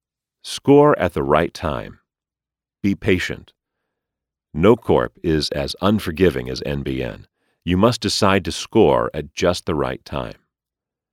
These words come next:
Although he doesn't really explain what that means. Also, make sure you can take advantage of their tags. Toll booths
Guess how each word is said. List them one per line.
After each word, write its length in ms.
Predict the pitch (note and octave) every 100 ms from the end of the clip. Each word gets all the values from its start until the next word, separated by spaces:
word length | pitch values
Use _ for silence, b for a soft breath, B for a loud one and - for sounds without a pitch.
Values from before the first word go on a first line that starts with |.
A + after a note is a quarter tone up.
| _ _ _ _ _ _ _ _ _ -
Although 220 | C2+ C#2
he 80 | D2
doesn't 180 | C#2
really 140 | B1+ B1+
explain 420 | - - D2 C2+
what 120 | B1
that 180 | B1+ B1+
means. 400 | C2+ C2 - - _ _ _ _
Also, 420 | C3 C#3+ C3+ A#2 -
make 240 | A2+ C3+
sure 280 | - D3+ C#3+
you 140 | G2+
can 160 | G2 F#2+
take 220 | G#2+ G2
advantage 420 | F2 F2+ F2+ E2+
of 140 | D#2+ B1+
their 100 | C2
tags. 720 | - F2 B1+ G#1 _ - - _ _ _ _ _ _ _ _ _ _ _
Toll 220 | - D#3 G#2
booths 600 | C#2+ G#1 - - -